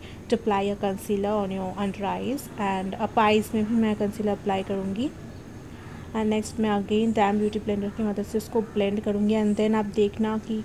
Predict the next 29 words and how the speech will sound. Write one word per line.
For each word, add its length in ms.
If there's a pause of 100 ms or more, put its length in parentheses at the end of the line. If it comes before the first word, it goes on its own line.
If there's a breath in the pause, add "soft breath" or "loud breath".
किस 180
तरीके 260
से 120
आ 160
जाएगा 340
आपकी 340
eyes। 460 (460 loud breath)
अगर 140
छोटे 280
छोटे 220
eyes 300
है 80
ना, 120
तो 180
भी 140
आपकी 280
eyes 320
थोड़ा 140
अच्छा 420
लगेगा, 320
wing 360 (200)
लगेगा 500
इस 140
तरीके 240
से 180
concealer 360
apply 280
करने 280
से। 140